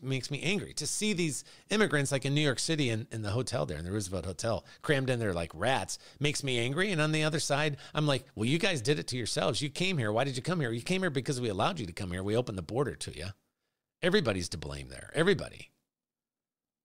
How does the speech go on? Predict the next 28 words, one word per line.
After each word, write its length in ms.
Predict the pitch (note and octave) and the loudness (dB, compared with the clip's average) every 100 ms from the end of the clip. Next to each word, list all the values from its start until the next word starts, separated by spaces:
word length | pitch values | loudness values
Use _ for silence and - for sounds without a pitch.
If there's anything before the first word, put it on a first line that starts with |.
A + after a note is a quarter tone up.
| _ _ _ | _ _ _
And 100 | D3+ | 0
that 120 | D3+ | 2
makes 180 | D#3 - | 2 0
me 160 | E3 D#3 | 0 0
angry. 380 | G#3+ F#3+ D2+ | 0 -4 -6
But 160 | - A#2 | -2 0
on 80 | A#2 | 2
the 100 | A#2+ | 2
other 160 | A#2+ | 2
hand, 380 | A#2 A#2+ A#2+ A2+ - | 2 0 0 -2 -4
on 120 | A2 | -4
the 100 | G#2 | -2
other 140 | B2 | -2
side 280 | - G#2+ G#2 | -2 -2 -2
of 140 | E2+ - - _ - _ | -4 -10 -20 _ -20 _
anger, 520 | C3+ F3+ D#3+ E2 G#2 | -2 0 0 -2 -4
d-, 140 | A2 A#2 D#3+ | -4 -8 -6
where, 260 | A#2+ B2+ - | -2 -2 -2
do 120 | A#2 | -6
you 80 | G2+ | -4
have 40 | |
any 120 | A2 | -4
mercy? 680 | A2+ D#3+ F#3+ - G#2 C2 - _ _ _ _ _ _ _ _ - | 0 2 2 0 -4 -8 -12 _ _ _ _ _ _ _ _ -2
Do 60 | |
you 40 | A2 | 0
have 80 | |
any 100 | G#2+ | 2
compassion? 760 | G2+ A2 A2 B2+ B2 - C2+ | -2 -4 0 0 0 -2 -6